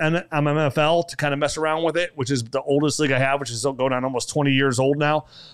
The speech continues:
Um, and then the Dynasty Nerds Invitationals League on Sleeper as well. So go to the App Store, download the Dynasty Nerds app, and have fun. And hopefully, uh,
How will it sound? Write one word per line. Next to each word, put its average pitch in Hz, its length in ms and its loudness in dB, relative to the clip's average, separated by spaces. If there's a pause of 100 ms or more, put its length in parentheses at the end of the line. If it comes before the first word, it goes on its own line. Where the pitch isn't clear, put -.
Um, 127 360 2 (100)
and 156 160 2
then 151 120 0
the 143 80 2
Dynasty 143 400 -2
Nerds 143 140 0
Invitationals 139 640 0
League 143 220 2
on 131 180 0
Sleeper 123 400 0
as 113 140 0
well. 123 280 4
So 127 340 2 (380)
go 180 100 2
to 160 40 -6
the 190 140 4
App 190 160 2
Store, 196 460 2 (360)
download 180 440 2
the 165 60 0
Dynasty 175 340 0
Nerds 160 180 0
app, 170 380 0
and 127 340 -4
have 131 460 0 (280)
fun. 127 220 2
And 120 140 2
hopefully, 254 340 2
uh, 226 120 2